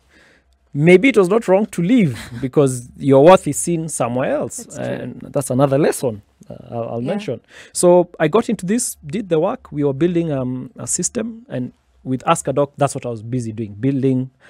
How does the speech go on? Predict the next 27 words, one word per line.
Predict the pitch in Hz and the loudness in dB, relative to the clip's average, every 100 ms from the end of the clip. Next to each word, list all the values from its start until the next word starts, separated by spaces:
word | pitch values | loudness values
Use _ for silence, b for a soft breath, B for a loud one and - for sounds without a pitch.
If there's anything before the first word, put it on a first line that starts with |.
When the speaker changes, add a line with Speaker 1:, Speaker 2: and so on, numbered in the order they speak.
| b b | b b
Speaker 1:
uh, | 113 110 - _ | -10 -10 -14 _
systems, | - 135 - 101 - - | -12 -10 -10 -16 -18 -12
uh, | 120 - | -12 -6
I | 131 | -4
T | 131 135 | -4 -6
systems, | - 120 - 104 110 - - | -10 -12 -12 -14 -16 -20 -14
uh, | 113 113 113 _ | -10 -10 -12 _
o-, | 120 110 - | -14 -6 0
online | 143 139 135 | 0 0 -4
systems | - 127 135 123 117 196 | -4 -4 -4 -4 -4 -6
Speaker 2:
Yeah. | 190 185 b b | -8 -10 b b
Speaker 1:
connected | 127 131 - 123 | -4 -4 -6 -8
to | |
the | 123 | -4
mobile | 113 139 135 123 | 2 4 4 4
phone, | 143 127 | 0 0
'cause | - 113 | -2 -6
the | 113 | -6
mobile | 131 123 110 | -8 -8 -8
phone | 123 | -10
was | 107 95 | -10 -10
big | 104 107 | -10 -10
then, | 101 101 104 104 98 | -12 -14 -14 -14 -14
blah, | 98 | -16
blah, | 98 104 | -16 -8
blah. | 123 135 131 B B B B | -4 -4 -6 B B B B
And | 143 147 | -2 -2